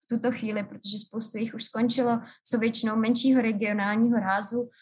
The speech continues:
Tedy skrze O S N se nám podařilo vla-, eh, vlastně mít větší vhled do té situace a propojit se i s více aktéry a nabídnout lepší řešení. Vlastně ten p-, eh,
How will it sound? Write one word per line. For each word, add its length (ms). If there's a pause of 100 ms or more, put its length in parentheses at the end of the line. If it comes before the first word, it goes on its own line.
(300)
Tedy 240
skrze 520 (200)
O 60
S 240
N 140
se 80
nám 220
podařilo 440
vla-, 400
eh, 340
vlastně 400
mít 240
větší 340
vhled 280
do 180
té 160
situace 440
a 60
propojit 540
se 100
i 140
s 100
více 380
aktéry 540 (420)
a 80
nabídnout 440
lepší 320
řešení. 440 (140)
Vlastně 320 (380)
ten 200
p-, 280
eh, 520